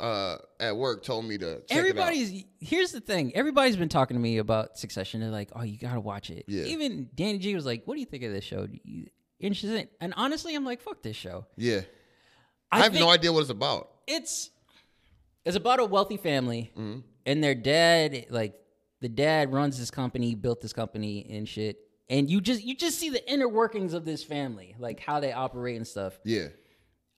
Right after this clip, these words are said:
Speaker 2: I think it's very well done. I think it's
Speaker 1: Okay.
Speaker 2: very well done. But their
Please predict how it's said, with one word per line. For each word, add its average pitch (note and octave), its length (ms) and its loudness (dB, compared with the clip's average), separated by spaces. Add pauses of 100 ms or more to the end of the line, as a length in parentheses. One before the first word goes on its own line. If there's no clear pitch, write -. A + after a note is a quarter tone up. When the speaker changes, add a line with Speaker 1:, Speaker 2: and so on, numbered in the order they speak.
Speaker 2:
I E3+ 80 8
think D4 260 0
it's G3+ 160 -2
very G3 320 0
well F3 260 -2
done. C#3 380 -8 (220)
I B2+ 40 -8
think C#3+ 120 -4
it's F#2+ 100 -2
Speaker 1:
Okay. A2+ 100 -4
Speaker 2:
very E3 140 0
well C3+ 260 -2
done. G#2 360 -10 (1000)
But C#3 360 -4 (280)
their C3 300 -2